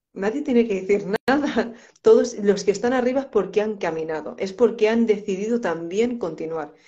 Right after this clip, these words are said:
Pues cuando hablamos y decimos, y, eh, es porque todos se dirigen, porque quieren estar en el mismo punto, es que no hay más. Por eso se apremia. El modo observador, y ahí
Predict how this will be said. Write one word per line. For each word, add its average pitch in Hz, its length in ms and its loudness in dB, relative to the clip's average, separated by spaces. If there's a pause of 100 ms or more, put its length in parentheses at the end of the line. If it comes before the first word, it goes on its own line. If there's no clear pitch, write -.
(220)
Pues 185 200 -2
cuando 175 260 -2
hablamos 254 560 0
y 185 60 -4
decimos, 226 640 0
y, 180 100 -2
eh, - 240 -2 (220)
es 190 120 -6
porque 214 300 4
todos 202 340 0
se 214 80 -2
dirigen, 190 720 -2
porque 165 260 -6
quieren 202 400 -6 (100)
estar 185 300 -4
en 202 120 0
el 180 100 -4
mismo 175 300 -6
punto, 233 520 -2
es 190 200 -6
que 233 120 -4
no 170 80 -4
hay 165 60 -8
más. 185 300 -8 (180)
Por 196 200 2
eso 262 500 0
se - 180 -8
apremia. 170 640 -4 (340)
El 185 120 -2
modo 202 220 4
observador, 190 540 2
y 202 80 4
ahí 262 600 0